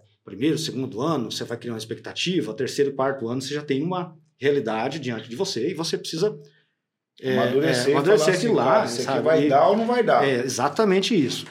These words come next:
Speaker 1: sabe? E aí passamos os dois últimos anos ali com muita dificuldade, sabe? Dificuldade de pagar as contas da empresa e, e, e enxergar um futuro, sabe, naquilo, de verdade, sabe? Que pudesse me dar realmente
Speaker 2: É,
Speaker 1: aquilo
Speaker 2: uma
Speaker 1: que eu tava buscando.
Speaker 2: longevidade, né?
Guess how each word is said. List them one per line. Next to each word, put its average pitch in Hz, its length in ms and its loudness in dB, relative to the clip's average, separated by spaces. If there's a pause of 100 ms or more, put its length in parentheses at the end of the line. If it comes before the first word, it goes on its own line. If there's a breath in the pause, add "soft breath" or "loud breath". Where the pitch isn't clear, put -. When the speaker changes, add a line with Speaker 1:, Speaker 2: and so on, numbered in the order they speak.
Speaker 1:
sabe? 110 320 -4
E 131 100 -2
aí 151 120 2
passamos 202 400 0
os 143 60 -6
dois 202 260 6
últimos 151 320 0
anos 160 140 2
ali 151 120 0
com 160 60 -8
muita 175 160 2
dificuldade, 160 800 0 (380)
sabe? 104 280 -6
Dificuldade 170 520 0
de 196 120 -6
pagar 220 320 -4
as 233 100 -4
contas 165 360 -4
da 131 80 -2
empresa 120 540 -2
e, 104 420 -6
e, 107 360 -8 (440 soft breath)
e 135 80 0
enxergar 175 520 4
um 214 40 2
futuro, 214 760 0 (280 soft breath)
sabe, 113 300 -4
naquilo, 107 360 -8 (380)
de 110 60 -8
verdade, 104 340 -6
sabe? 113 160 -8
Que - 100 -12
pudesse 143 340 -2
me 202 80 -2
dar 156 180 2
realmente 147 320 -2
Speaker 2:
É, 151 40 -2
Speaker 1:
aquilo 135 160 0
Speaker 2:
uma 135 120 2
Speaker 1:
que - 40 4
eu - 60 4
tava 156 120 4
buscando. 160 180 2
Speaker 2:
longevidade, 143 480 6
né? 131 160 -2